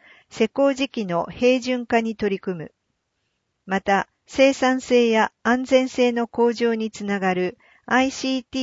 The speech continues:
ィー活用工事、技能者が能力や経験に応じた処遇が受けられる建設キャリアアップシステムの活用を受注者に推奨している。今後も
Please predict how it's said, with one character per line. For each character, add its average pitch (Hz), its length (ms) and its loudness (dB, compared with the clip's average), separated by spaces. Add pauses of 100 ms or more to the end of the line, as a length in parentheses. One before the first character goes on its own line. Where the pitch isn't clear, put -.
ィ - 20 -
ー - 60 -8
活 190 340 -6
用 220 240 2
工 196 260 -2
事、 160 260 -8 (840)
技 220 160 -4
能 269 180 0
者 190 220 -4
が 165 200 -4 (280)
能 277 220 -2
力 247 280 -2
や 170 160 0
経 240 280 0
験 233 280 -2
に 214 140 -2
応 208 140 0
じ 202 160 -6
た 202 160 0
処 190 200 -4
遇 233 300 -2
が 233 140 4
受 226 200 0
け 220 60 4
ら 220 100 4
れ 208 160 0
る 165 200 -4 (280)
建 262 240 0
設 - 340 -4
キ 233 180 0
ャ 220 40 4
リ 247 220 2
ア 247 120 6
ア 254 40 2
ッ - 40 -8 (120)
プ 247 100 -2
シ 247 160 -4
ス - 120 -8
テ 214 120 0
ム 180 140 -4
の 170 120 -6
活 - 360 -6
用 196 260 0
を 175 220 -2 (260)
受 202 160 -8
注 269 240 -4
者 214 200 -2
に 160 120 -10
推 208 260 -6
奨 185 300 -2
し - 120 -10
て 175 120 -6
い 160 140 -4
る。 156 200 -10 (1000)
今 247 220 0
後 233 120 0
も 214 260 0